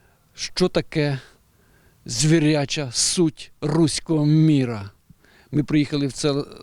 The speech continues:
село записати розповіді людей, які пережили це страшне лихо. Боляче, сумно, страшно. Андріївка не може оговтатися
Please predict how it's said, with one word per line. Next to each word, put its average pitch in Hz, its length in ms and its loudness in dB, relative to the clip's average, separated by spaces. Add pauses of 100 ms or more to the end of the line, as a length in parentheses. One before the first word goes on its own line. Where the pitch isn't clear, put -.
село 151 500 0 (920)
записати 147 580 -2
розповіді 131 760 -4 (200)
людей, 131 500 0
які 131 240 -4
пережили 147 640 0
це 135 180 -8
страшне 156 420 -2
лихо. 135 580 -2 (880)
Боляче, 113 720 -2 (240)
сумно, 127 720 -2 (180)
страшно. 117 880 -4 (580)
Андріївка 156 1000 0 (340)
не 147 220 -2
може 151 520 0
оговтатися 123 1120 -4